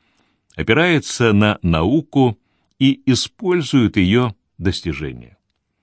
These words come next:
Управление этим обществом, в принципе, невозможно без признания объективных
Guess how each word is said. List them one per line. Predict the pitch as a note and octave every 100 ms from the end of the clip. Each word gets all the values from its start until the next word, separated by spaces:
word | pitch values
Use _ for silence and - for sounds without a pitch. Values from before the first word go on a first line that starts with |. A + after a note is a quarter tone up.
| _ _ _ _ _ -
Управление | C#3 C#3 D#3+ D#3 F#3 F#3+ D#3+ D3+
этим | - C#3+ C#3 - A2+ G#2+ -
обществом, | F#3 F#3 - - - E2+
в | D#2
принципе, | E3 F3 - C3 C3 A#2 _ _
невозможно | A2+ A#2 A#2 G2 E2+ G2+ D#3+ D3 B2+ A2
без | E2+ G#2+ -
признания | - E2 D2 G2+ D3 D3 C3+ A#2+ G#2 _ _ _ _ _ _ _ -
объективных | G#2 F2 F#2+ - E3+ D#3 C#3+ B2 -